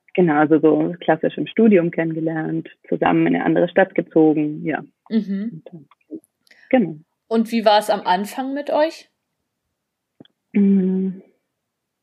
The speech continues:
Speaker 1: Ich erinnere mich, dass einer der ersten Sätze, den er jemals zu mir gesagt hat, war, dass er ein sehr unpünktlicher Mensch ist und damit müsse ich leben. <laughs> Ähm,
Speaker 2: Ui,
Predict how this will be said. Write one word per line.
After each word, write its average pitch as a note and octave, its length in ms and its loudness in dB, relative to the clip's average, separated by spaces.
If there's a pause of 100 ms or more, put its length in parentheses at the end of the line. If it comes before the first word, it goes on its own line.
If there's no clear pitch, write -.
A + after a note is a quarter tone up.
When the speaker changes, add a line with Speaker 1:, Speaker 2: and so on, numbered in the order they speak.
(1700)
Speaker 1:
Ich G3 120 4
erinnere G3 360 6
mich, G#3 220 2
dass F#3+ 160 0 (460)
einer F3+ 280 0
der F#3 160 4
ersten G3 340 0
Sätze, F#3 320 0
den E3+ 200 -2
er F3 320 -6
jemals F#3+ 460 -2
zu F#3+ 60 -6
mir F3+ 160 -2
gesagt F3 340 -4
hat, F#3 100 -4
war, E3+ 320 -4 (1040)
dass F#3 200 4 (100)
er F3+ 220 4
ein E3+ 160 2
sehr F3 180 6
unpünktlicher F#3+ 600 0
Mensch E3 300 -2
ist - 180 -10
und D#3+ 100 -2
damit D#3+ 320 -2 (200)
müsse E3+ 260 -2
ich - 200 -6
leben. D3 440 4 (420)
<laughs> F3+ 100 -4 (1400)
Ähm, F3 320 -4
Speaker 2:
Ui, G#3 180 2